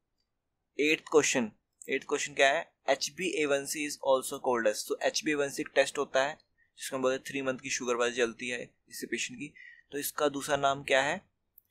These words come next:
ग्लूकोज मेमोरी टेस्ट, ग्लूकोज प्रीवियस टेस्ट, एंटी ग्लूकोज टेस्ट या फिर ग्लूकोज टॉलरेंस टेस्ट।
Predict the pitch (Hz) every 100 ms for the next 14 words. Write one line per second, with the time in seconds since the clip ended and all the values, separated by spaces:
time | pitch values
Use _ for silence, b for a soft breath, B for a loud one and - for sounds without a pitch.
0 | _ _ _ _ - 139 135 - 151 151
1 | 135 123 123 143 147 147 - 131 131 -
2 | 139 139 - 131 127 131 143 143 - 131
3 | 123 147 139 135 139 135 151 139 - 147
4 | - - - 127 131 151 131 131 131 -
5 | 147 156 - 127 117 123 123 - 101 -